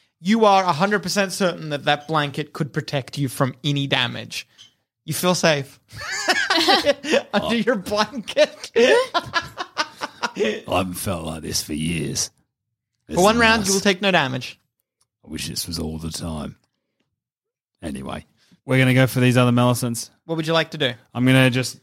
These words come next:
Speaker 2: attack 'em with my normal three attacks and, um, Dragon Bait, just kill the other one. Just kill 'em. Get 'em down.
Speaker 1: You want Dragon Bait to fight the other one?
Speaker 2: Yes.
Speaker 1: Okay. You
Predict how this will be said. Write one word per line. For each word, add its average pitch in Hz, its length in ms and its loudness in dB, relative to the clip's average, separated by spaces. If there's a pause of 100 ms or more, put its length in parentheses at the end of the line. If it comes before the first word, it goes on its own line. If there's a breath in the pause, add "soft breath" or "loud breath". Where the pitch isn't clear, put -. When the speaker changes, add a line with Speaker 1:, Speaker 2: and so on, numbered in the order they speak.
Speaker 2:
attack 139 420 -2
'em 143 320 -2 (180)
with 123 160 -4
my 117 120 0
normal 139 720 4
three - 880 -2
attacks 127 520 0
and, 120 320 -2
um, 117 180 2
Dragon 120 360 2
Bait, 117 240 4
just 113 380 -4
kill 113 340 -2
the 107 160 -2
other 104 160 -4
one. 104 180 -6
Just 113 220 -4
kill 127 300 0
'em. 101 160 -2 (500 soft breath)
Get 135 200 2
'em 135 160 2
down. 107 400 0
Speaker 1:
You 156 80 -2
want 165 140 2
Dragon 170 240 4
Bait 170 160 0
to - 40 -14
fight 185 160 2
the 170 120 4
other 180 140 4
one? 285 140 0 (480)
Speaker 2:
Yes. - 460 -2 (640)
Speaker 1:
Okay. 113 640 -6 (400)
You 202 1000 -4